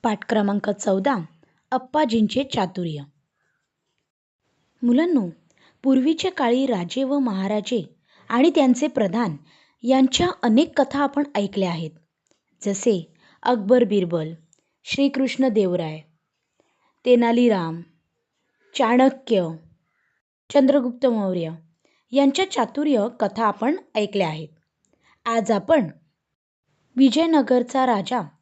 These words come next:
कृष्णदेवराय आणि त्यांचा प्रधान यांचे चातुर्य पाहणार आहोत.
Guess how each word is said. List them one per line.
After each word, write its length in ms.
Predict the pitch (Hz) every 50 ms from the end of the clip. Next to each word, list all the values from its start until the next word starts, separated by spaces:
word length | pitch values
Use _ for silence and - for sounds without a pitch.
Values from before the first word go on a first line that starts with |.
| _ _ _ _ _
कृष्णदेवराय 880 | - 269 302 277 - - 320 330 247 262 226 196 190 208 233 220 175 151 151 - _ _ _ _ _ _
आणि 240 | - 233 240 254 302
त्यांचा 440 | - 302 247 226 214 208 - - 247
प्रधान 500 | 247 247 226 202 180 202 269 277 202 156 147 _ _ _ _ _ _ _
यांचे 340 | 220 226 220 226 220 - 302 294
चातुर्य 500 | - - 220 190 - 196 185 214 277 381 - - _ _ -
पाहणार 360 | - 262 220 220 208 190 175
आहोत. 260 | 165 170 165 151 147